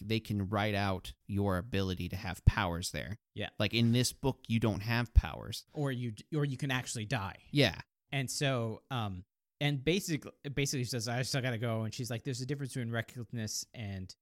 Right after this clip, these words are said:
Speaker 2: bravery."
Speaker 1: Yeah, at which point, I think, bing, we get our key.
Speaker 2: No, what he says is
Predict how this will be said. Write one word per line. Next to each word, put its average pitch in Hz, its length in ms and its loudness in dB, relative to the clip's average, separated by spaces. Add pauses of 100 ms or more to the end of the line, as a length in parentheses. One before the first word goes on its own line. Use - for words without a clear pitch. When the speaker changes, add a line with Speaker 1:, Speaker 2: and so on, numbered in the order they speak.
(120)
Speaker 2:
bravery." 101 840 -2
Speaker 1:
Yeah, 95 320 2
at 90 80 -2
which 95 180 -2
point, 92 300 -2
I 90 80 -4
think, 87 220 -6 (180)
bing, 143 260 0
we 117 120 -2
get 107 160 -4
our 92 200 -4 (300)
key. 90 460 -6 (100)
Speaker 2:
No, 127 460 -4 (120)
what 120 180 -10
he 175 120 -10
says 113 640 -4 (240)
is 113 400 -2